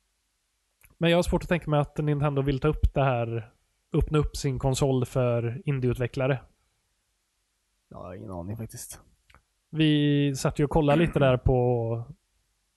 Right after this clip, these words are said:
Speaker 1: spel till, eh, Wii U.
Speaker 2: Mm. Ja, <laughs> just det.
Speaker 1: Det känns ju inte som det var så här toppspel som var så här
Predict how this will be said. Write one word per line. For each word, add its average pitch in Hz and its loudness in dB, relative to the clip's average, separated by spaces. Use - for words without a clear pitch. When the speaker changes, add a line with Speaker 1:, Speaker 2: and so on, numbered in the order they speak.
Speaker 1:
spel 127 0
till, 123 2
eh, 117 0
Wii 139 2
U. 190 0
Speaker 2:
Mm. 117 -2
Ja, 143 4
<laughs> - -16
just - -8
det. - -16
Speaker 1:
Det 180 2
känns 175 0
ju - 2
inte 165 -2
som 180 2
det 180 2
var 180 6
så 160 2
här 135 4
toppspel - 2
som 151 0
var 135 4
så 139 2
här 123 2